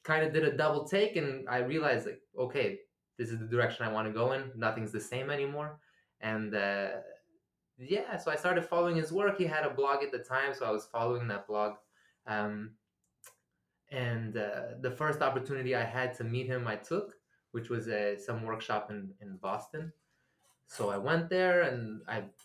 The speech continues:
was just, uh, yeah,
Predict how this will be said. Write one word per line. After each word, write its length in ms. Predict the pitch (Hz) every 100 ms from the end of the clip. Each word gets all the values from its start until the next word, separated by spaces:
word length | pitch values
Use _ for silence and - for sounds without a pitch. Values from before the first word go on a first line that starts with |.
| -
was 260 | 113 104 -
just, 300 | 117 104 - - - - _ _
uh, 160 | 117 98 - - - _ _
yeah, 340 | 131 143 143